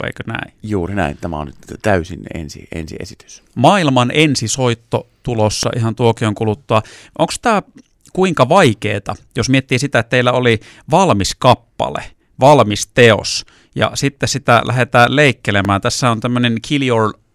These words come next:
Speaker 1: Darlings-menetelmä, mitä esimerkiksi vaikka näin radiossa, jos tehdään haastatteluita, ja silloin jos ne tehdään nauhalle, niin sit niitä pitää aina editoida. Suora
Speaker 2: Mm.
Speaker 1: lähetys, just missä nyt ollaan, niin tätä on kiva tehdä, kun tätä ei voi leikata, että tässä nyt sitten, jos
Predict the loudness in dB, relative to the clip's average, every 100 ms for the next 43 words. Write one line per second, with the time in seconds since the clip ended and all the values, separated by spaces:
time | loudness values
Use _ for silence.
0 | -6 4 6 6 4 0 -4 -2 0 0
1 | 2 0 2 0 -4 -8 -6 -2 -2 0
2 | -2 -2 -4 -4 -6 -4 -4 -4 -2 0
3 | 2 2 2 2 0 -2 -20 -20 _ -4
4 | -4 -2 0 0 0 -2 -2 -6 _ -4
5 | -2 -2 0 -2 -2 -8 -6 -4 -2 -2
6 | -2 -2 2 2 4 6 6 4 -4 -6
7 | -8 -10 -8 -8 -6 -4 -4 -6 -4 0
8 | 0 0 2 4 2 0 -4 -4 -2 2
9 | 2 2 -2 -4 -6 -8 -8 -6 0 0
10 | 0 0 0 -2 -2 -2 2 2 2 0
11 | -2 -4 0 2 6 8 8 4 0 0
12 | -4 -4 -4 -6 -6 -8 -8 -6 -8 -4
13 | -4 -4